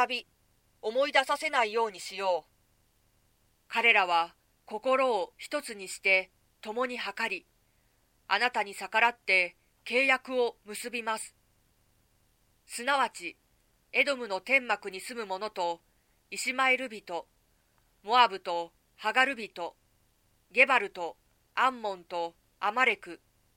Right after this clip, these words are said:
ペリシテとツロの住民などです。アッスリアもまた彼らに組みしました。彼らはロトの子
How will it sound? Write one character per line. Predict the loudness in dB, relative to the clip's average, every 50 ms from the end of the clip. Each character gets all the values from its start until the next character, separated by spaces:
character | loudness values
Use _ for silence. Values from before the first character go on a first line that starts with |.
| _ _ _ _ _ _ _ _ -6
ペ | -4 -4
リ | -4 -4
シ | -6 -4 -2
テ | -2 0
と | 0 0 -2 -2 -2 -4 _ _ _ _ _ _ _
ツ | -12 -6 -2
ロ | -2 -2 -2
の | -2 -6 -8 -8 _ _ _ _
住 | -10 -6 -4 -4 -4 -4
民 | -4 -6 -6 -4
な | -4 -4 -2
ど | -2 -2
で | -2 -2 -4
す。 | -4 -10 -20 _ _ _ _ _ _ _ _ _ _ _ _ _ _ _ _ _ _ _ _ _ _ _ _ _
ア | 0 0 0
ッ |
ス | 0 -2 -6 -4
リ | 0 4 4
ア | 4 4
も | 2 -2 -6 -6 -8 _ _ _ -6
ま | -6 -6 -4
た | -2 0 0 0 0 -2 _ _ _ _ _ _ _ _
彼 | -6 -2 2 2 4
ら | 4 4 2
に | 0 -6 -12 -14 _ _ _ _ _
組 | -14 -12 -10 -8
み | -8
し | -8 -8 -6
ま | -6 -6 -6
し | -6 -8
た。 | -6 -8 -8 -8 _ _ _ _ _ _ _ _ _ _ _ _ _ _ _ _ _ _ _ _ _ _ _ _ _
彼 | 2 4 6 6 8
ら | 6 6
は | 4 2 0 -2 -4 -6 _ _ _ _ _ _ _
ロ | -8 -6 -4
ト | -4 -4
の | -4 -6 -10
子 | -10 -10 -10